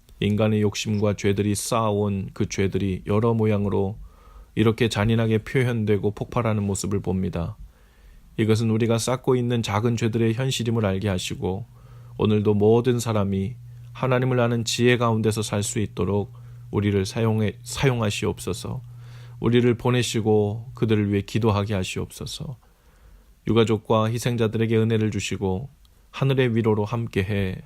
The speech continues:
주옵소서. 하나님을 아는 지혜로 오늘도 우리를 덮어주시고 그 지혜 안에서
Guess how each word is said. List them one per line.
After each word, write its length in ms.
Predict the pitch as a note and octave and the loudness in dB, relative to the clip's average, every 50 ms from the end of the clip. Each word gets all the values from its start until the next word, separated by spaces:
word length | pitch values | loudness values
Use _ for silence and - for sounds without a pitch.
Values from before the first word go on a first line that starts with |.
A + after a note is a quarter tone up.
| - _ _ | -18 _ _
주옵소서. 760 | - - - G2+ F#2 F#2 E2 - - - G2 - - - - - - _ _ - _ _ _ - - - - _ _ _ | -10 -6 -2 -2 -2 -2 -4 -6 -8 -6 -6 -6 -6 -8 -10 -12 -14 _ _ -20 _ _ _ -20 -20 -20 -20 _ _ _
하나님을 460 | - - A2 A2 G#2 G#2 G#2 G#2 G#2 | -2 0 2 2 2 2 2 2 2
아는 300 | G#2 G2+ G2+ G2+ G2+ G2 G2 | 2 2 2 0 -2 -2 -4
지혜로 720 | - - - G#2+ G#2 G#2+ G#2+ G#2+ G#2 G2+ G2 F#2 - - _ _ _ _ _ _ _ - | -4 -2 0 2 2 2 2 2 2 2 0 -2 -6 -10 _ _ _ _ _ _ _ -2
오늘도 380 | - G#2+ A2 A2+ A2 A2 G#2+ | 2 2 4 4 4 2 2
우리를 300 | G#2 G#2 G#2+ G2+ G#2 F#2+ | 2 2 2 0 0 0
덮어주시고 840 | - - G2+ - - G#2 G2+ G#2 G2+ - - G2+ G2+ - - - A2+ - _ _ _ _ _ _ _ - | 0 -2 -4 -4 -4 -4 -4 -4 -4 -6 -6 -6 -6 -6 -6 -6 -8 -10 _ _ _ _ _ _ _ -6
그 260 | - G#2+ G#2 G2 - | -2 0 0 0 0
지혜 260 | - - A2+ A2 G#2 | 0 0 2 2 2
안에서 640 | F#2+ G2 G2 G2 F#2+ - - - F2+ F#2+ F#2 A2 | 2 0 0 -2 -2 -4 -4 -4 -4 -4 -4 -6